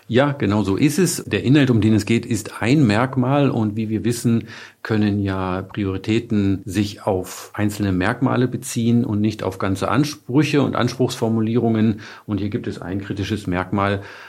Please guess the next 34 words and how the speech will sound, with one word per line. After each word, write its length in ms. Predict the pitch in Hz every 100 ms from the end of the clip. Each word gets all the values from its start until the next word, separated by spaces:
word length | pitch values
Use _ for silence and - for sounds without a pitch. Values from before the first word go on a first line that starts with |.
| -
Zudem 460 | - - 92 92 87
hat 140 | 101
die 100 | 87
Einsprechende 500 | 90 - 101 98 92
eben 440 | 95 95 92 87
die 380 | - 101 95 92
Priorität 760 | 92 104 95 - 104 - - -
bestritten, 840 | 117 - 156 - 202 214 170 - - - -
wissend, 500 | 151 135 160 - -
dass 240 | 110 107
wenn 180 | 107 110
sie 200 | 101 95
damit 500 | 98 92 92 - -
durchdringt 480 | 135 180 156 143 113
und 100 | 117
überzeugt 800 | 107 104 - 101 131 135 - - -
und 360 | 165 185 -
dieses 300 | 139 127 113
Merkmal 760 | 98 101 120 104 104 104 104 104 -
in 120 | 110
dem 160 | 101 -
zweiten 540 | 95 131 139 123 -
Patent, 520 | 110 107 107 113 123
in 120 | 110 101
dem 120 | 95
eigenen 280 | 104 110 101
Stand 220 | 98 98
der 80 | 95
Technik 380 | 113 117 104
der 120 | - 98
Patentinhaberin 920 | 101 104 104 101 98 107 95 101 101 - -
zu 120 | -
finden 420 | 98 117 113 110 98
ist, 420 | 104 95 -